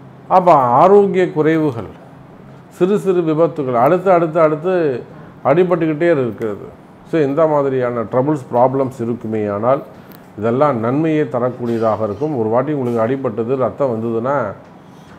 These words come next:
அது ஒரு கர்மா விலை-, ஒரு, ஒரு ஜென்ம கர்மா விலகியதுன்னு அர்த்தம், ஒரு பாவதோஷம் உங்களை விட்டு நீங்கியதுன்னு அர்த்தம். அப்ப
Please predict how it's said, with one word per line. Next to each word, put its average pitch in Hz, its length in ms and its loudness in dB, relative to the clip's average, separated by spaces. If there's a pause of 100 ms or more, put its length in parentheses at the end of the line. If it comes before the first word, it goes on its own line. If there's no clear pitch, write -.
(140)
அது 123 340 2
ஒரு 160 260 4
கர்மா 175 500 4
விலை-, 151 340 0
ஒரு, 147 340 0
ஒரு 147 160 2
ஜென்ம 147 320 2
கர்மா 156 380 0
விலகியதுன்னு 139 680 -2
அர்த்தம், - 340 -6 (560)
ஒரு 135 300 0
பாவதோஷம் 131 680 0 (520)
உங்களை 123 300 0
விட்டு 123 300 -4
நீங்கியதுன்னு 135 720 -2
அர்த்தம். - 440 -12 (1120)
அப்ப 175 120 2